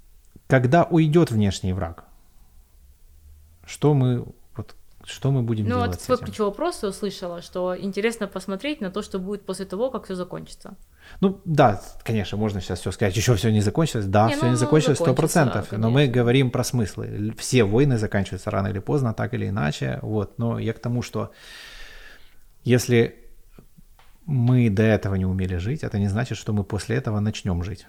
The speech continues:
Speaker 2: Нет, конечно.
Speaker 1: Скорее наоборот.
Speaker 2: Конечно, это будет
Speaker 1: Скорее
Speaker 2: еще
Speaker 1: наоборот.
Speaker 2: сложнее.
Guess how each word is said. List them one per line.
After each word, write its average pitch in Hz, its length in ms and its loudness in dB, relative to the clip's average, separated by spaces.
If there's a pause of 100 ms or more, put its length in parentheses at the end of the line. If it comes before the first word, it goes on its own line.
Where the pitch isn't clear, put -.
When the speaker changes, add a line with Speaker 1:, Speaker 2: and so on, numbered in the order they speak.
Speaker 2:
Нет, 285 220 -4
конечно. 196 180 -4
Speaker 1:
Скорее 135 260 6
наоборот. 123 580 4
Speaker 2:
Конечно, 180 280 -10
это - 220 -6
будет 214 80 -4
Speaker 1:
Скорее 117 200 4
Speaker 2:
еще 127 120 4
Speaker 1:
наоборот. 127 440 4
Speaker 2:
сложнее. 202 260 -6